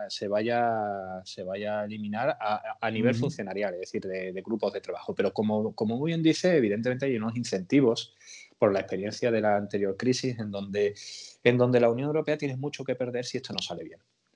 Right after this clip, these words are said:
Speaker 1: No tiene, yo creo que es una apuesta, mm, que apoyo, que, que yo creo que todo el mundo nos hemos llevado, muchos nos hemos llevado una sorpresa muy grata, eh, por la diferente forma de reaccionar de la, de la Unión comparada con la crisis anterior,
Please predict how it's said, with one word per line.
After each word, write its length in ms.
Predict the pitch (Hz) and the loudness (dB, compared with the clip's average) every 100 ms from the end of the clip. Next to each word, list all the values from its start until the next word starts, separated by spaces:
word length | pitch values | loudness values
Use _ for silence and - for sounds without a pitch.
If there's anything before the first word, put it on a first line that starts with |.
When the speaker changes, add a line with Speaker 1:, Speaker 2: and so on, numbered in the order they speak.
| - | -8
Speaker 1:
No 120 | 104 | -4
tiene, 380 | 110 104 92 104 | -4 -4 -6 -2
yo 100 | 117 | 2
creo 160 | 135 | 2
que 80 | - | 2
es 80 | 120 | 0
una 140 | 123 | 0
apuesta, 640 | 110 - 127 123 110 101 98 | 0 4 4 4 0 2 0
mm, 340 | 107 107 101 101 | -4 -8 -8 -6
que 100 | - | -2
apoyo, 440 | 92 - 135 123 101 | 0 6 6 6 2
que, 220 | 98 92 | -2 -2
que 180 | 98 92 _ | -4 -6 _
yo 160 | - 104 | -6 0
creo 160 | 113 | 2
que 80 | 110 | 2
todo 160 | 107 107 | 0 0
el 80 | |
mundo 400 | 107 113 113 113 113 - - _ | 0 0 2 2 -2 -16 -20 _
nos 100 | 123 | 0
hemos 140 | 120 | 2
llevado, 340 | 110 107 120 101 | 2 4 4 4
muchos 300 | 113 - 110 | 0 -2 -4
nos 80 | |
hemos 140 | 110 113 | -2 0
llevado 200 | 107 117 | 2 2
una 160 | 117 | 2
sorpresa 520 | 110 104 98 117 - 95 | 0 -2 0 0 0 -4
muy 240 | 101 113 | -2 2
grata, 460 | 110 120 120 95 95 | 4 4 4 -2 -4
eh, 540 | 110 101 98 98 95 92 | -6 -4 -2 -2 -4 -6
por 180 | - 101 | -4 -2
la 160 | 101 101 | 0 0
diferente 560 | 101 - 107 123 120 | -2 0 0 2 0
forma 320 | 117 120 117 | 2 0 0
de 80 | 113 | -2
reaccionar 560 | 107 104 - 113 113 117 | 0 -2 -2 -4 -2 0
de 140 | 110 | 0
la, 500 | 101 101 98 92 95 95 | 0 0 -2 -4 -6 -6
de 60 | - | -6
la 80 | |
Unión 320 | 135 196 247 220 - - - _ - | -6 -4 -4 -4 -12 -20 -20 _ -6
comparada 420 | 98 101 101 101 | -2 2 4 2
con 120 | 107 | 2
la 100 | 101 | -2
crisis 300 | 101 104 98 | -2 -4 -4
anterior, 500 | 95 98 107 147 156 | -4 2 4 4 4